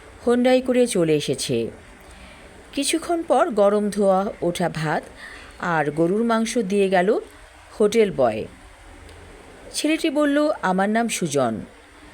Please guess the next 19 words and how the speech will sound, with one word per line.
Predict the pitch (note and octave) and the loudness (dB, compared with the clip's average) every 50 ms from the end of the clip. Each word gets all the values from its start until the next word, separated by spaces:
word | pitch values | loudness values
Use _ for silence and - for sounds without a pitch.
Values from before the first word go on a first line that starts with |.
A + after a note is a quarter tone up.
| - - - - - | -20 -20 -20 -10 -4
কাছেই | - G#3 G#3 G#3+ - - D4+ D4+ | -2 -2 0 0 -2 -2 0 0
আমাদের | C#4+ C4+ C4 C4 B3 C4 B3+ | 0 0 0 0 0 0 0
বাসা। | A#3 A3+ G#3+ G3+ - - A#3 C4 G4 - - - - - - - - - - - - - - - - - - | 0 0 0 -2 -2 -2 -2 -2 -2 -4 -10 -20 -20 -20 -20 -20 -20 -20 -20 -20 -20 -20 -20 -20 -16 -10 -4
ভার্সিটিতে | G#3 A3+ G#3+ G#3+ G#3+ - G#3+ A3 A3 A3 A3+ | 0 0 0 2 0 -2 -2 -4 -2 -2 -2
গিয়েছিলাম | G3+ F3+ F#3 F#3 F#3 F#3 - G#3 F#3+ F#3 F3 E3+ F3 E3+ | -2 2 2 2 2 2 0 0 2 2 2 0 -2 -2
কাজে, | - D#3+ D3+ D3 C#3+ F#3+ C4+ - - - - - - - - - - - - - - | -2 -2 -2 0 0 -2 -2 -2 -6 -16 -20 -20 -20 -20 -20 -20 -20 -20 -18 -8 -4
হঠাৎ | A3+ A3+ A#3 - E4+ E4+ | -4 -2 0 -2 -4 -2
দেখলাম | - C#4+ C#4 D#4 D4+ D#4+ D#4 - | -2 -4 -2 0 -2 -2 -2 -4
আপনি | - - F3 F3 - F3+ F3 F3 | -4 -6 -6 -4 -4 -4 -4 0
পড়ে | - D#3 D3 C3+ | 0 2 4 4
আছেন। | B2+ A#2+ A#2 - - C3 A#2 G#2 - - - - - - - - - - - - - - - - - - - - - - - - - - - - - - - - - - - - - - - - - - - | 2 2 -2 -4 -4 -4 -6 -6 -8 -12 -16 -20 -20 -20 -20 -20 -20 -20 -20 -20 -20 -20 -20 -20 -20 -20 -20 -20 -20 -20 -20 -20 -20 -20 -20 -20 -20 -20 -20 -20 -20 -20 -20 -20 -20 -20 -20 -20 -20 -14 -4
আসলে | - A#3 B3+ B3 - E4+ F4 | -2 -2 -2 0 0 2 2
ওখানে | E4 D#4 D#4+ D4+ D4+ | 0 0 0 -2 -2
থাকলে | D4 D#4 D4+ D4 D4+ D4 C#4 | 0 -2 -2 -2 0 -2 -2
বিপদ | G3+ G#3+ G#3+ - A#3 A3+ G#3 | -2 -4 -2 -2 -2 0 0
হতো, | A3 G#3+ G#3 D4 F4 | 0 0 0 -2 -4
তাই | E4+ - G3+ F3+ F3 | -2 0 0 0 0
চলে | F3 F3+ E3 D3+ D3 C#3 | 0 -2 0 0 2 0
এলাম। | C3 B2+ B2 A#2+ A#2 A#2 | 0 0 -2 -4 -6 -8